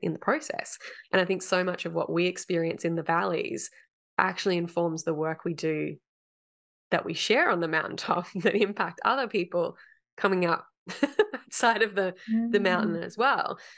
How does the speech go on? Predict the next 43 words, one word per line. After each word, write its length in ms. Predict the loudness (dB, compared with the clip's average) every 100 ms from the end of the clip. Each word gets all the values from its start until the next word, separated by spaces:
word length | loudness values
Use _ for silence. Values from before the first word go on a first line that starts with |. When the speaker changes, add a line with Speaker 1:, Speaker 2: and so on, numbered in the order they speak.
| _ -2
Speaker 1:
And 160 | 0
so 80 | 2
I 80 | 2
think 260 | 2 0
without 460 | 0 0 2 2 2
those 280 | 0 -2 -6
periods, 560 | -6 -4 0 -2 -2
like, 180 | -4 -4 -8 _
we're 340 | -10 0 0 0
not 340 | 0 0 0
necessarily 1120 | -4 -6 -4 -2 0 0 0 0 -2 -4 -8 _ _ _ _
always 560 | 2 4 2 2 0 -4
as 160 | -6
inspired 580 | -8 -6 0 0 0 -2
to 120 | -4
do 180 | -2 -2
our 160 | 0 -4
best 460 | -4 -4 -4 -10 -4
work. 380 | -2 -2 -8 _ -20 -20 _
So 220 | 0 2
sometimes 480 | 2 0 0 0 0
I 40 |
think 160 | -4 -4
we 120 | -4
can 160 | -4 -4
see 160 | -2
the 100 | -2
valleys 400 | -2 -2 -4 -4
as, 160 | -6 -4
like, 160 | -6 -4
the 120 | -4
shaping 600 | -4 0 0 0 -2 -4
period 560 | -2 0 0 2 0 -4 -12 -20 _
that's 180 | -2 0
gonna 200 | 0 0
inform 500 | -2 -4 -4 -2 0
the 100 | -2
next 360 | -2 -4 -4
season 340 | -4 -4 -4 -4
of 80 | -4
our 120 | -6
greatest 440 | -6 -6 -6 -6
work. 300 | -4 -4 -8